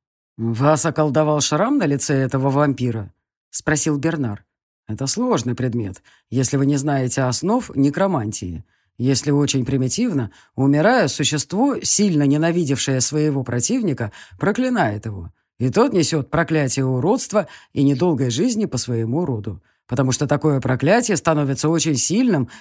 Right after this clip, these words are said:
именно в момент смерти проклинателя. У этого молодого вампира проклятие родовое. Кажется, он в роду третий или четвёртый, то есть шрам становится только меткой, предупреждающей, что это существо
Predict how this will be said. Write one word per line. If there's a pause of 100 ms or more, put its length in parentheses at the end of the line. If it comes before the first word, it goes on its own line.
именно
в
момент
смерти
проклинателя. (480)
У
этого
молодого
вампира
проклятие
родовое. (300)
Кажется,
он
в
роду
третий
или
четвёртый, (320)
то
есть
шрам
становится
только
меткой, (240)
предупреждающей,
что
это
существо